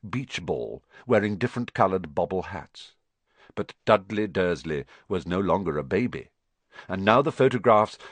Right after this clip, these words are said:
showed a large blond boy riding his first bicycle, on a roundabout at the fair, playing a computer game with his father, being hugged and kissed by his mother.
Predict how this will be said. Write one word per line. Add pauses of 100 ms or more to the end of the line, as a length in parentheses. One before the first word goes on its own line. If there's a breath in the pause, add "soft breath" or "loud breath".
(120)
showed
a
large
blond
boy (200 loud breath)
riding
his
first
bicycle, (460)
on
a
roundabout
at
the
fair, (420)
playing
a
computer
game
with
his
father, (340 soft breath)
being (140)
hugged
and
kissed
by
his
mother.